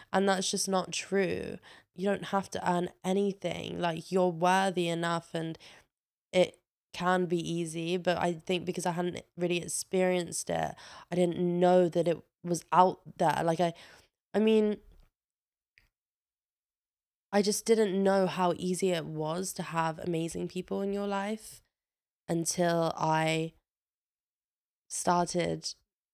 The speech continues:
um, setting boundaries, and I started, um,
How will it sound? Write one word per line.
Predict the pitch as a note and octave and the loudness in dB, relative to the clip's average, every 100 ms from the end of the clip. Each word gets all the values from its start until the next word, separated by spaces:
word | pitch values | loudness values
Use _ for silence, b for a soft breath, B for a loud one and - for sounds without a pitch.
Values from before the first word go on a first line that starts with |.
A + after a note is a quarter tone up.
| _ _ _ _ | _ _ _ _
um, | F3+ D#3+ D#3 D#3+ F2 - - _ _ _ | -2 0 0 -4 -8 -12 -14 _ _ _
setting | - F3+ E3 D#3+ | -4 -2 -2 -2
boundaries, | D#3 D#3 E3 E3+ F3 F3 F3+ - B B - | -4 -4 -6 -8 -10 -8 -10 -12 B B -6
and | E3+ | -2
I | E3+ E3 E3 - _ _ - | 0 0 -2 -6 _ _ -10
started, | - - F3 E3 - E3 E3 - _ _ _ _ - _ - | -6 -2 0 0 -2 -2 -4 -10 _ _ _ _ -20 _ -2
um, | F3 E3 E3 D#3+ D#3+ | 2 2 0 -4 -8